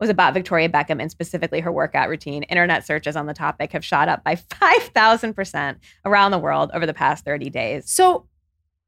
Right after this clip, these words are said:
Speaker 2: I do wanna say, in general, her self-presentation, I, her choice to wear, like, hoodies with leggings that were also knee-high boots, I was obsessed with it.
Speaker 1: Yeah, no, it was
Speaker 2: I, I thought she was a highlight in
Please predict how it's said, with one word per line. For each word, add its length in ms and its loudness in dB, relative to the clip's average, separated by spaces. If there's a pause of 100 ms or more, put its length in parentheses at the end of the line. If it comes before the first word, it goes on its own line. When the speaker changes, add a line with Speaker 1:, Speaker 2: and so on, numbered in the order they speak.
(180)
Speaker 2:
I 120 4
do 160 4
wanna 200 4
say, 400 2
in 200 2
general, 600 2 (100)
her 120 0
self-presentation, 1080 0 (100)
I, 220 0
her 160 -2
choice 520 0
to 100 -6
wear, 200 4
like, 240 2 (220)
hoodies 500 0 (480)
with 220 2
leggings 680 4
that 160 0
were 200 0
also 580 4
knee-high 280 2
boots, 220 -2
I 80 4
was 100 4
obsessed 540 -2
with 160 -16
it. 100 -14 (100)
Speaker 1:
Yeah, 240 4
no, 160 4
it 100 2
was 180 4
Speaker 2:
I, 180 6 (880)
I 520 4
thought 320 4
she 200 2
was 160 4
a 40 2
highlight 500 4
in 100 -4